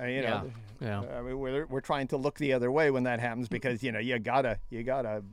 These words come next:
Speaker 1: blow things up and hit people in order to rule. An investigation by The Guardian, that's a newspaper in England, and we have a little affiliate here in the U S. An investigation by The Guardian revealed that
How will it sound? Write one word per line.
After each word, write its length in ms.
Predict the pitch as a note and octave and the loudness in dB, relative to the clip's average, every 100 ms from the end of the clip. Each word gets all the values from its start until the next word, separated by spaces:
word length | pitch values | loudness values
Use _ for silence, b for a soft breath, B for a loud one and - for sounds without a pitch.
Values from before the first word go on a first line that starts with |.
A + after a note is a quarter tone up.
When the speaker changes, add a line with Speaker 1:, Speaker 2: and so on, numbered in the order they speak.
| A2 - | -14 -8
Speaker 1:
blow 280 | A#2+ C3 A2+ | -2 0 0
things 320 | C#3 A#2+ G2+ | 0 -2 -2
up 260 | A#2+ A#2+ - | -2 -2 -2
and 120 | A2+ | 0
hit 180 | G#3+ - | 2 2
people 360 | D3+ A2+ G#2 - - | -2 -2 -6 -6 -2
in 120 | C3+ | 2
order 280 | B2 A#2+ A#2 | 4 4 2
to 200 | - B2 | 0 2
rule. 360 | B2 A3 G2+ - - - - - b b b b b b b - | 6 6 4 -4 -16 -18 -20 -20 b b b b b b b 2
An 180 | C3+ | 6
investigation 720 | F#3+ F3+ A3+ - A3 A#3 G#3+ F#3 | 6 6 4 4 6 6 6 6
by 140 | G3 | 6
The 100 | F3+ | 6
Guardian, 640 | B2+ C#3+ A#3+ F#3+ A#2 E3 | 6 6 8 4 0 -4
that's 180 | G#3 - | -4 0
a 60 | E3 | 0
newspaper 520 | C#3+ - C3 A2 A#2 | 0 2 0 2 0
in 200 | A#2+ C3+ | 0 -2
England, 360 | B2 A2+ B2+ | -2 -2 -2
and 140 | D#3 G#2 C#3+ | -4 -8 -4
we 140 | B2 | 0
have 180 | A#2 A2+ | 0 0
a 140 | G#2+ | -2
little 320 | A#2 A2+ G#2+ A2 | 0 0 -2 -4
affiliate 520 | A2+ - D3+ B2 A2+ A#2 | -10 -4 -2 0 0 0
here 200 | A#2 A#2+ | 0 0
in 120 | B2+ | 0
the 80 | A2+ | 0
U 200 | B2+ A#2+ | 2 2
S. 280 | G#2+ A#2+ - | 0 -6 -10
An 100 | - | -4
investigation 560 | A#2 E3+ F3+ G3+ F#3+ F3 | 2 2 2 2 2 4
by 140 | F3 | 4
The 80 | E3 | 4
Guardian 420 | C#3+ F#3 D#3+ A#2+ | 4 4 4 2
revealed 480 | B2 C3+ E3 E3+ D3 | 2 2 4 4 4
that 200 | C#3+ C#3+ | 2 0